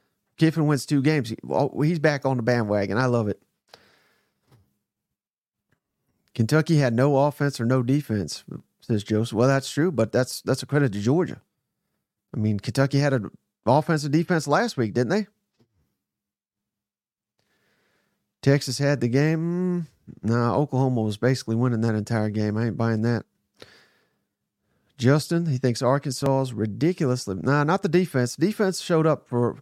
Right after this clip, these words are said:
special teams showed up for Arkansas. It's really just that awful offensive line. Twisted Teas today, over under <laughs> thirteen.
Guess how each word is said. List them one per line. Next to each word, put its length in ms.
special 360
teams 280
showed 220
up 120
for 120
Arkansas. 680
It's 100
really 220
just 160
that 160
awful 420
offensive 380
line. 300
Twisted 440
Teas 340
today, 300
over 380
under 200
<laughs> 0
thirteen. 600